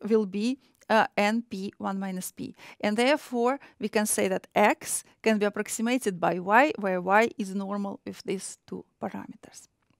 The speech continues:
Okay, so, um, that is why this approximation works due to the central limit theorem. And, um, now let's see how it looks in picture.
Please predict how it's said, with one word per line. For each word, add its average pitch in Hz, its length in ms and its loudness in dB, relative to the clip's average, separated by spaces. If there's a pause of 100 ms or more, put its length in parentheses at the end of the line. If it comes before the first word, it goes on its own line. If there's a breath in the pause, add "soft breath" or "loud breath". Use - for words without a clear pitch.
(680)
Okay, - 260 -4 (560 loud breath)
so, 247 460 8 (100)
um, 226 600 8
that 262 300 6
is 269 160 2
why 226 300 10
this 226 220 2
approximation 196 720 -6
works 214 320 -2
due 220 220 -4
to 202 100 -2
the 196 100 -8
central 196 400 -4
limit 185 220 -8
theorem. 220 400 -2 (680 loud breath)
And, 214 360 4
um, 202 300 6 (800)
now 262 200 4
let's 240 240 4
see 233 240 -2
how 226 220 0
it 202 100 -2
looks 202 240 -4
in 202 80 -4
picture. - 320 -10